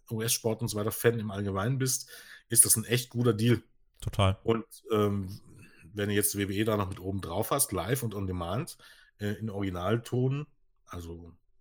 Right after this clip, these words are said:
Speaker 1: ich
Speaker 2: Und auch
Speaker 1: find's
Speaker 2: mit einer schönen einstündigen Version von Raw. Das ist
Speaker 1: Mhm.
Speaker 2: ganz fantastisch tatsächlich.
Speaker 1: Also ich bin durchaus ein Fan von D A Z N. Also mir hat, also sch-,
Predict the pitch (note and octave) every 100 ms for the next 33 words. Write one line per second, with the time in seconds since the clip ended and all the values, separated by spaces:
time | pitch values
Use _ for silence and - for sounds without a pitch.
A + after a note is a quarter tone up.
0 | - - - - - C#3+ C#3+ C3 C3+ B2+
1 | A#2 - D3 C#3+ C3 C3+ - C3+ B2+ A#2+
2 | A2+ G#2 G#2+ G#2+ A2 G2+ F#2 F#2 E2+ -
3 | - _ - G#2 G#2 D3+ D3+ F3+ - -
4 | A2+ G#2+ G#2+ G#2+ - G2+ F#2+ - F#2+ -
5 | F2+ - - - - - - - _ B2+
6 | A#2+ B2 C3 F3 D#3+ E3+ E3 D3 D#3 G#3
7 | C3+ A2+ G2+ F#2 F2 D#2+ F2+ G#2 - A#2+
8 | A#2+ A#2+ B2+ - A#2 A2 G#2+